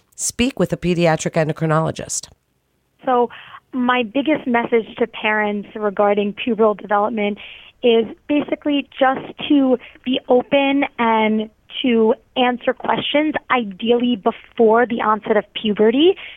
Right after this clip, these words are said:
Speaker 2: just to normalize all of this. And once pubertal changes start in boys or girls, if there are any questions,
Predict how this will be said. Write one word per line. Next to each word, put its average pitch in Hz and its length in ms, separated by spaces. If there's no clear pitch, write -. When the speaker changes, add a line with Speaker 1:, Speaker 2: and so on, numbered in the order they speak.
Speaker 2:
just 247 260
to - 100
normalize 208 800
all 196 200
of 196 140
this. 370 180
And 214 540
once 233 340
pubertal 214 340
changes 208 400
start 208 360
in 208 180
boys 190 260
or 196 220
girls, 320 460
if 233 180
there 220 140
are 208 200
any 254 240
questions, 247 840